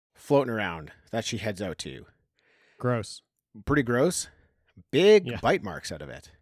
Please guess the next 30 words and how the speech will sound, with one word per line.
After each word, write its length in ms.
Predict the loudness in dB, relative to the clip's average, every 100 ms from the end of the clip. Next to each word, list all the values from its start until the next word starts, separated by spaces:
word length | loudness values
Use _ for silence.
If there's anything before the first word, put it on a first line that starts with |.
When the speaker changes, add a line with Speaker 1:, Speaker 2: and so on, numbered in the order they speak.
| _ _ _ _ _
Speaker 2:
Yes, 560 | -20 -10 0 0 0 -6
Speaker 1:
That's 160 | -6 -2
a 40 |
Speaker 2:
definitely. 120 | -2
Speaker 1:
red 260 | 2 2 0
flag. 420 | -2 -2 -2 -8 -20 _ _ _ _ _ _ -16
Speaker 2:
Red 280 | -6 -2 0
Speaker 1:
Right 60 |
Speaker 2:
flag, 140 | 0 -2
Speaker 1:
there. 160 | -2
Speaker 2:
yes. 340 | -4 -8 -12 -20 _ _ _ _ _ _ _ _ -2
Speaker 1:
And 840 | 2 4 4 2 0 0 -4 -6 -12 _ _ _ _ _ _ _ _ -10
she, 260 | 2 4
like, 200 | 6 4
she's 140 | 0 -6
like, 100 | -4
"Okay, 220 | -4 -4
well, 140 | -4
this 100 | -6
is, 220 | -8 -14 -16 -8
I 80 |
should 140 | -8 -6
probably 220 | -6 -4
head 160 | -6 -6
in 80 | -6
now." 220 | -6 -6
She 300 | -8 -10 -10
catches 360 | -4 -2 -2 -2
a 60 | -2
wave, 500 | -2 -2 -4 -6